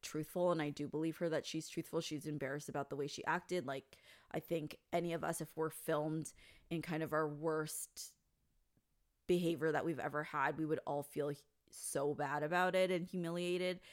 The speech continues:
And that is what happened to her. But the big story with them is that what happened was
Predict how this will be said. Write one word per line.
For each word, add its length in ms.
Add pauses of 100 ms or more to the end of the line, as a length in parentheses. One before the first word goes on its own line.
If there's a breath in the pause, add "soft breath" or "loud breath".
(140)
And 100
that 140
is 160
what 140
happened 400
to 120
her. 300 (1040 loud breath)
But 260
the 140 (100)
big 240
story 560
with 320
them 560
is 140
that 180
what 140
happened 640
was 420